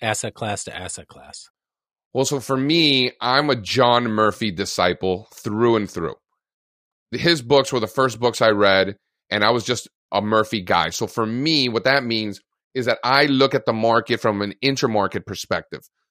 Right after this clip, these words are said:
Speaker 2: So I'm using all the asset classes in conjunction with one another to make weight of the evidence conclusion. So we're looking at commodities to make decisions in stocks. We're looking at commodities to make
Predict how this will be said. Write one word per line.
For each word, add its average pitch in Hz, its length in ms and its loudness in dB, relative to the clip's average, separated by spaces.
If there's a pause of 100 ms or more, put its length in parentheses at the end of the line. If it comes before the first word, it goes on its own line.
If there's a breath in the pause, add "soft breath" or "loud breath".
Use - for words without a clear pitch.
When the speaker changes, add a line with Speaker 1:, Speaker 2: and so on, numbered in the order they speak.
Speaker 2:
So 123 140 0
I'm 170 240 4
using 143 500 -2
all 143 280 4
the 135 160 2
asset 131 320 0
classes 113 640 -2 (220)
in 123 140 -2
conjunction 135 640 0
with 117 160 0
one 120 160 4
another 113 300 2
to 117 120 -4
make 110 400 0 (260)
weight 123 280 2
of 120 80 2
the 113 140 2
evidence 113 320 0
conclusion. 107 720 -4
So 117 260 2
we're 147 180 4
looking 175 260 0
at 123 100 -2
commodities 131 540 2
to - 60 -8
make 117 180 -2
decisions 113 440 -4
in 98 100 -8
stocks. - 480 -2 (280)
We're 143 340 2
looking 160 220 0
at 139 100 -2
commodities 139 400 0
to 135 60 -6
make 131 220 0